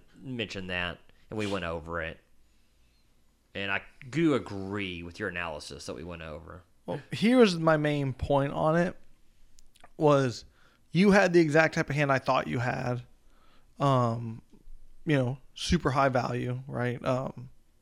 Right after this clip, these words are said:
Speaker 2: and, uh, he had the kind of hand, the exact hand I kinda, I thought he had.
Speaker 1: Mm-hmm.
Speaker 2: Super draw heavy hand, right?
Speaker 1: Yeah.
Speaker 2: So, and the whole thought was, for me,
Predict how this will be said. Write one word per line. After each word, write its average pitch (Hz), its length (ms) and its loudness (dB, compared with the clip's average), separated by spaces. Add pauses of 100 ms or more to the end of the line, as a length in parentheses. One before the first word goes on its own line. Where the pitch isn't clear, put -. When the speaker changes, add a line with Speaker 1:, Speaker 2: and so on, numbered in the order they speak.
(1500)
Speaker 2:
and, 151 200 2
uh, 135 220 6
he 175 240 6
had 165 260 10
the 139 140 2
kind 143 200 0
of 135 60 4
hand, 143 260 0
the 143 80 6
exact 139 320 2
hand 143 140 0
I 147 80 0
kinda, 143 220 -2
I 143 120 6
thought 135 260 2
he - 80 -6
had. 127 360 -8 (220)
Speaker 1:
Mm-hmm. 123 300 -10
Speaker 2:
Super 160 200 0
draw 165 220 8
heavy 143 260 2
hand, 147 300 -4
right? 147 260 0 (220)
Speaker 1:
Yeah. 113 300 -2 (180)
Speaker 2:
So, 156 400 6 (240)
and 170 120 2
the 160 40 8
whole 170 160 8
thought 175 380 6
was, 139 540 4 (360)
for 165 160 6
me, 151 400 6